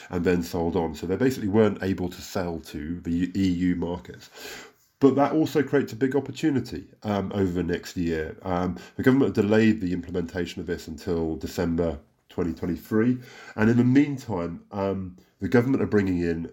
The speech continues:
the, um, animal health and welfare pathway, which is part of the new subsidy arrangements, I guess. Uh, um, I think increasingly the government are moving away from giving subsidies based on owning animal. Well, they gave up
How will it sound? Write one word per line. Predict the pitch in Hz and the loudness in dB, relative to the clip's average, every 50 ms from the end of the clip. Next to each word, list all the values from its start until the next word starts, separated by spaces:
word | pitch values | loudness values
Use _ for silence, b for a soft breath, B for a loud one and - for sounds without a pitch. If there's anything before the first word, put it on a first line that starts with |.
| _ - | _ -12
the, | 87 87 85 82 82 82 82 85 82 - | -8 -6 -4 -4 -2 -4 -4 -6 -6 -6
um, | - 87 85 85 85 - | -6 -6 -6 -6 -6 -4
animal | 101 104 110 110 104 98 - | -2 0 2 4 4 2 0
health | - 92 87 87 - | -2 -4 -4 -4 -4
and | - 82 80 | -6 -4 0
welfare | 92 98 98 95 - 117 107 104 | 0 0 0 0 0 -2 -2 -2
pathway, | - - 117 113 113 110 110 - 131 139 151 165 160 B B B B B B | -4 -2 0 2 2 2 0 0 0 0 0 -2 -2 B B B B B B
which | 107 98 - 113 | -4 -2 0 0
is | 110 - | -2 -2
part | - - 131 135 131 131 - | 0 0 2 2 2 0 -2
of | 117 - - | -6 -4 -2
the | 98 90 | -4 -2
new | 90 95 98 101 101 101 101 101 101 98 98 98 98 95 92 - - _ _ _ b b b b b b b b b b b b b b b b b b b b b | -2 -2 0 2 4 4 4 4 4 2 2 2 2 0 -2 -4 -10 _ _ _ b b b b b b b b b b b b b b b b b b b b b
subsidy | - - - 123 - - - 85 85 82 82 | -6 0 0 0 0 0 -4 -4 -2 0 0
arrangements, | 80 78 82 82 80 76 76 76 76 - | 0 0 0 -2 -2 -4 -6 -10 -10 -8
I | 90 82 | -8 -6
guess. | - 85 82 78 78 - | -4 -4 -6 -6 -6 -6
Uh, | - 90 - - | -8 -8 -6 -6
um, | 95 95 90 90 - - | -6 -6 -6 -6 -6 -8
I | 87 | -6
think | - 113 107 98 - | -2 -2 -2 -2 -2
increasingly | 104 98 - - 120 120 117 - - 107 95 92 92 90 85 85 | -8 -8 -2 0 0 0 2 0 -2 -2 -2 0 0 0 -2 -2
the | - - - 92 87 | -4 -6 -6 -6 -2
government | - 92 87 90 92 92 87 85 - | -2 -2 -2 0 -2 -4 -4 -4 -6
are | 87 85 85 85 87 | -6 -4 -2 -2 0
moving | 90 101 110 110 110 113 104 | 4 4 4 4 4 4 4
away | 101 95 92 98 104 104 107 107 | 2 2 4 4 4 4 4 2
from | 107 - - 98 82 85 | 0 0 -2 -2 -2 -2
giving | 85 95 95 87 - | -2 -2 -2 -4 -4
subsidies | - 101 95 - - - - 85 82 73 | -4 -6 -8 -6 -8 -8 -6 -6 -6 -4
based | 73 - 87 87 82 - - | -4 -6 -6 -6 -6 -6 -8
on | 82 80 - - | -6 -6 -6 -4
owning | - 87 90 87 85 82 82 85 | -2 -2 -2 0 0 -2 -2 -2
animal. | 85 87 95 110 127 123 | 0 0 0 0 -2 -2
Well, | - 69 65 | -4 -6 -8
they | 65 73 71 | -10 -12 -8
gave | - - 117 127 120 | 0 4 4 6 6
up | 117 101 - | 4 2 0